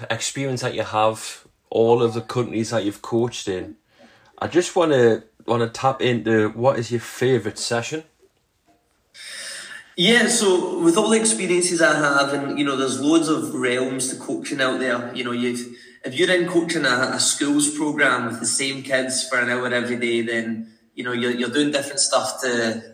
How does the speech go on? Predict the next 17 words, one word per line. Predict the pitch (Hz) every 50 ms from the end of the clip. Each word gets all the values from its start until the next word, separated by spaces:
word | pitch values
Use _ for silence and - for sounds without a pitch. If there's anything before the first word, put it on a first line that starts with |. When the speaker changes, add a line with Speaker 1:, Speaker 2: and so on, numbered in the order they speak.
| - _ -
Speaker 2:
you | 120 123
know, | 123
maybe | 123 123 123 117 120
taking | 120 131 123 - 120
a | 123
younger | 113 113 113 117 120 117 117
team | 113 - - 117 113 117
and | 113 110
you | 110
only | 110 113 113 110
see | - - 127
them | 117 113 113
an | 113 110
hour | 110 110 110 110
a | 110 110
night. | 110 110 107 107 110 - - - -
Um, | 117 113 110 113 113 110 110 110 110 107 107